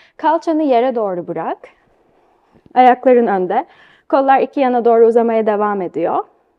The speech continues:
Aldığın nefesle uza. Nefesini boşaltırken önce kuyruğunu sanki dizlerine doğru çeviriyorsun. Belinin arkasını biraz kabartmaya başla. Ve teker teker bütün omurlarını yere doğru yerleştir.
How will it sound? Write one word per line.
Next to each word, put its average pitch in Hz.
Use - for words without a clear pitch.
Aldığın 269
nefesle 269
uza. 262
Nefesini 330
boşaltırken 302
önce 339
kuyruğunu 294
sanki 339
dizlerine 269
doğru 208
çeviriyorsun. 185
Belinin 294
arkasını 262
biraz 220
kabartmaya 185
başla. 247
Ve 339
teker 320
teker 269
bütün 294
omurlarını 233
yere 220
doğru 190
yerleştir. 180